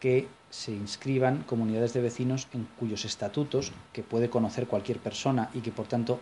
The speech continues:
impide que haya duda sobre cuáles son las condiciones de, eh, de la comunidad de vecinos en la cual nos metemos,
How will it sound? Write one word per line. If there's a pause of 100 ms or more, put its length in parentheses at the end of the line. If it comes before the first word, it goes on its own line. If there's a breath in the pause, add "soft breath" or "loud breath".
impide (560 loud breath)
que (180)
haya
duda (220)
sobre
cuáles
son
las
condiciones
de,
eh,
de
la
comunidad
de
vecinos
en
la
cual
nos
metemos,